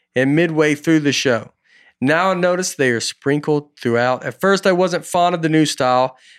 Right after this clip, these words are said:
but I find the way you manage to transition from conversation to the ad reads now very witty and entertaining. B B Gun Bates does an excellent job making sure the bills are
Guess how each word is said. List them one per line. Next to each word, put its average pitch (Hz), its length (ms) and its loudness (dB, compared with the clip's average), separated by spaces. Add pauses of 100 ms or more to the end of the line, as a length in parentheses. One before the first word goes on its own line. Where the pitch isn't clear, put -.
(140)
but 135 80 0
I 139 80 0
find 165 360 0
the 151 60 4
way 151 240 2
you 156 160 0
manage 147 320 0
to 127 60 -14
transition 143 520 -4
from 117 100 -10
conversation 147 640 -4
to 120 40 -6
the 123 60 0
ad 135 200 0
reads 131 400 -2 (380)
now 139 300 0
very 156 320 2
witty 151 340 4
and 135 80 0
entertaining. 131 680 -2
B 147 160 0
B 147 160 2
Gun 147 260 0
Bates 147 340 -2
does 123 200 -8
an 127 100 0
excellent 131 300 -4
job 135 240 0
making 131 260 -6
sure 135 200 -6
the 117 100 -8
bills 127 560 -4
are 135 320 -2